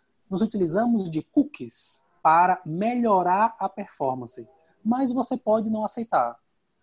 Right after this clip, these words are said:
Me parece uma proposta meio estranha, tipo, se é pra melhorar a performance, por que que eles têm tanto cuidado pra perguntar? Então, é sempre bom a pessoa dar uma olhada nessas pequenas coisas da vida, né? E aí, quando eu clico pra ver,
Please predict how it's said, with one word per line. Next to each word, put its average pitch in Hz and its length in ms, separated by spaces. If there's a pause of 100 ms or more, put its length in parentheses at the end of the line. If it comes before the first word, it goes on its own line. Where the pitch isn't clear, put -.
(140)
Me 226 140
parece 185 580
uma 170 160
proposta 170 480
meio 208 140
estranha, 196 480
tipo, 131 340
se - 80
é 139 60
pra 147 100
melhorar 139 280
a 139 40
performance, 180 560
por - 160
que - 80
que - 80
eles 277 140
têm 202 140 (120)
tanto 247 300
cuidado 196 340
pra 196 100
perguntar? 185 520 (580)
Então, 156 380
é - 20
sempre 160 300
bom 175 200
a 214 40
pessoa 185 280
dar 170 60
uma 170 80
olhada 160 320
nessas - 160
pequenas 220 300
coisas 196 260
da 165 100
vida, 135 280
né? 160 160 (560)
E 160 80
aí, 156 160
quando 190 400
eu 170 320 (100)
clico 196 320
pra 156 160
ver, 165 340